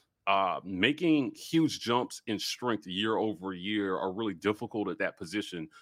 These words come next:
You need a couple years to get your body in the type of shape that it, it needs to be to play what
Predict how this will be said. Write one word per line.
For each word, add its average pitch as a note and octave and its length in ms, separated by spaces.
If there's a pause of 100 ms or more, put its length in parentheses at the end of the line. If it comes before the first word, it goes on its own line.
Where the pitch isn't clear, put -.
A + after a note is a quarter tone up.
(120)
You G2+ 120
need G#2+ 240
a - 20
couple A#2 300
years G2+ 240
to F2+ 80
get G#2 180
your F#2 80
body F#2 640
in F#2+ 340 (220)
the F2+ 60
type - 320
of A#2 120
shape B2 380
that A#2 100
it, - 140
it G2+ 300
needs B2 220
to G#2+ 80
be A#2+ 140
to F#2 80
play A2+ 380
what G#2 300